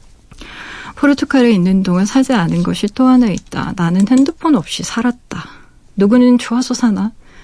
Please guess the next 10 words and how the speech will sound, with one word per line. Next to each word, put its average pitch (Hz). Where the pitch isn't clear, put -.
내가 196
아니라 202
남들을 185
배려하기 185
위해 196
어쩔 170
수 254
없이 175
쓰는 302
거지." 170